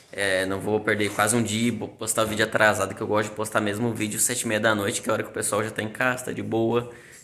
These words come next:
e consegue assistir mais tranquilo, né? Aí vai ter vídeo novo, é, dia três, tá certo? É, se você não me conhece, meu nome é Lázaro Antônio, tem vários conteúdos aqui em Gramado,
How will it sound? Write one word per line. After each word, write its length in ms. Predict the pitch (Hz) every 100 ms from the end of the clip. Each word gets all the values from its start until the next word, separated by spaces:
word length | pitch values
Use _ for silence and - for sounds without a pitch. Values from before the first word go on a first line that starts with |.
| -
e 80 |
consegue 360 | - 131 123 117
assistir 340 | 120 131 -
mais 300 | 117 117 123
tranquilo, 560 | - 120 123 - 92 90
né? 180 | 113 170 - - - -
Aí 220 | - 104
vai 140 | 117 131
ter 160 | 139
vídeo 260 | 135 135 135
novo, 500 | 123 131 131 131 135 -
é, 600 | - 98 98 95 98 - - - - _ _ _ _ _
dia 140 | 117
três, 340 | - - - -
tá 100 | -
certo? 360 | - 151 - - - - - -
É, 540 | 98 98 98 95 95 92
se 100 | -
você 140 | 113
não 80 | 135
me 60 |
conhece, 260 | 135 131 131
meu 80 | 127
nome 120 | 123
é 40 |
Lázaro 280 | 117 117 123
Antônio, 220 | 120 127
tem 160 | 139 131
vários 320 | 117 123 120
conteúdos 540 | - 127 123 120 117 117
aqui 180 | 117
em 80 | 117
Gramado, 500 | 117 110 104 110 123